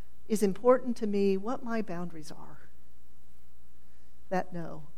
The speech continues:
Because in that no is the yes. This is who I am, and this is what I value. I value some free time, so no, that is a lovely project, but I can't do it.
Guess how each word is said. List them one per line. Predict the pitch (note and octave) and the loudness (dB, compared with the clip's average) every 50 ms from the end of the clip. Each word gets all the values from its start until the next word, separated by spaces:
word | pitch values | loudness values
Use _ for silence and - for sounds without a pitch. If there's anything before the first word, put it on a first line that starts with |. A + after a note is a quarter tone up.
| - - - - - | -4 -4 -4 -4 -4
Because | - - - G3 - | -2 2 2 2 2
in | D#3 G#3 C4 D4+ F4 | 4 6 6 6 8
that | E4+ E4+ F#4 B4+ - | 8 8 6 6 8
no | D4+ E4+ E4 C4+ A#3+ B3 C4 D4 C#4+ - - - - - - - - - - - - - - - | 8 8 10 10 10 8 8 6 4 -2 -2 -2 -2 -2 -2 -2 -2 -2 -2 -2 -2 -2 -2 4
is | - A3 G#3+ G#3 | 4 4 4 6
the | - - | 2 2
yes. | A#3 G#3+ A3 G3 - - D#3 - - - - - | 4 8 8 8 8 6 2 -2 -4 -2 -4 -2
This | - F3+ - - | -2 -2 -2 -2
is | A#3+ - | -2 -2
who | - C4 C4 C4 | -2 0 2 4
I | C4 C4+ D4 D#4+ | 4 4 4 4
am, | D4+ B3+ A3 G#3+ G#3+ G#3 G#3+ G#3+ A3 A3 G#3+ | 4 4 4 4 6 4 4 4 2 0 -2
and | - F3+ F3+ F3+ | -2 -2 0 0
this | G#3 G#3+ - | 0 -2 -2
is | B3 - - | -4 -2 0
what | - G#3 G3 | 0 4 4
I | F#3 F#3 F#3+ | 6 4 4
value. | E3+ F3 E3 D#3 D#3 D#3+ E3 E3 - D3+ - - - - - - - - - - - - - - - - - - - - - - - - - - - - - - - - - - - - - - - - - | 2 0 -2 -2 -2 -2 -4 -4 -4 -4 -4 -4 -4 -4 -4 -4 -2 -2 -2 -2 -2 -2 -2 -2 -2 -2 -2 -2 -2 -2 -2 -2 -2 -2 -2 -2 -2 -2 -2 -2 -2 -2 -2 -2 -2 -2 -2 -2 -2 0 2
I | F#3+ G3+ | 2 2
value | F#3 G3 F#3+ G3+ G#3+ A3+ B3 B3 | 4 6 8 8 8 6 4 2
some | - - A3+ | 2 0 0
free | A3 - G#3+ G#3+ G#3+ | 0 2 2 2 2
time, | G#3 - G#3+ G#3 G3 G3 F#3 | 2 -2 -2 0 0 0 0
so | F#3 - - F#3 | -2 -2 -2 -2
no, | F#3 G3 G3 G#3+ A3 A3+ A#3 A3+ A3+ | 0 0 2 4 4 6 6 4 4
that | G3+ F#3 F3+ F#3+ | 4 4 2 2
is | F3 F#3+ | 2 2
a | F#3+ | 2
lovely | F3+ G3 G3+ A3+ C4+ D4 C#4 A#3 G#3 F3+ F3+ E3+ | 2 4 6 8 10 10 8 8 6 2 2 2
project, | E3 - - F#3+ E3+ D#3+ E3 - - - - - - - - - - - - - - - - - - - - - - - - - - - - - - - - - | 2 2 4 4 6 4 4 0 -2 -4 -4 -4 -4 -4 -4 -4 -4 -4 -4 -2 -2 -2 -2 -2 -2 -2 -2 -2 -2 -2 -2 -2 -2 -2 -2 -2 -2 -2 -2 -2
but | F#3 E3+ | 0 0
I | E3 E3+ | 0 0
can't | E3+ - F3 E3 D#3 - - | 0 -2 -4 -4 -4 -4 -2
do | - E3+ E3 | -4 -4 -4
it. | E3+ D#3+ | -4 -4